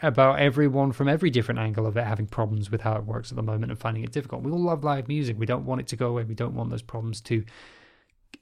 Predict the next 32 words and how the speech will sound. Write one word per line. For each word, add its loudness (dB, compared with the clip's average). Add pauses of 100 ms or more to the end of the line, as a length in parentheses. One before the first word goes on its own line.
(140)
to 0
get 4
in 2
the 6
way 8
of 4
it 4
at -2
all 0
and -4
to, -4
and -4
to, -6 (100)
to -12
seize -4
it. -10
But -2
there 2
are 2
difficulties, -2
and 0
even 0
without 0
the -6
current -2
moment, 0
there -2
are 0
artists -4
who -6
feel 0
like -2